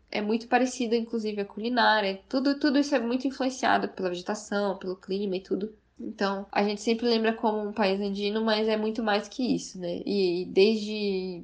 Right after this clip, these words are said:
dois mil e três, quando o Evo assumiu e depois quando ele fez a nova Constituição, a Bolívia é um país plurinacional. Isso quer dizer que reconhece todas as nações presentes dentro do território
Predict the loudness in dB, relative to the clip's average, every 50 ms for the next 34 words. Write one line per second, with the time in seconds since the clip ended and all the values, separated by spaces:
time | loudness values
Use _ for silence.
0 | -14 -14 -6 -2 0 0 0 0 -4 -4 -2 -2 -2 -2 -4 -4 -4 -6 -8 -8
1 | -10 -6 -2 0 2 4 4 4 2 0 -2 -6 -6 -4 -4 -2 -2 -2 -2 -4
2 | -6 -8 -8 -6 -6 -6 -8 -10 -14 -14 -10 -6 -4 -2 0 2 2 2 2 2
3 | 0 -2 -2 -2 -2 -2 -2 -4 -10 -14 _ -6 -4 -4 -4 -4 -6 -4 -2 -2
4 | 0 0 0 -2 -4 -4 -4 -6 -6 -6 -6 -6 -4 -4 -4 -4 -4 -4 -2 -2
5 | -2 -4 -6 -10 _ -2 -2 0 4 4 4 4 4 2 0 2 2 2 2 0
6 | -2 0 0 2 2 2 0 -2 -6 -12 -8 -4 0 0 2 2 2 2 0 0
7 | -2 -2 -2 0 2 2 2 2 0 -4 -8 -8 -6 -6 -6 -6 -6 -4 -2 -2
8 | -2 -2 0 2 2 2 2 0 -6 -8 -4 -4 -2 -2 -2 -4 -4 -6 -8 -8
9 | -6 -6 -6 -4 -2 0 0 0 -2 -4 -6 -8 -2 2 4 4 6 6 4 4
10 | 2 2 2 0 0 0 0 -2 -2 -2 -2 -4 -2 0 0 2 2 0 -2 -4
11 | -6 -6 -4 -4 -2 -2 -2 -4 -4 -4 -4 -2 -2 -2 -2 -4 -4 -2 0 0
12 | 2 0 0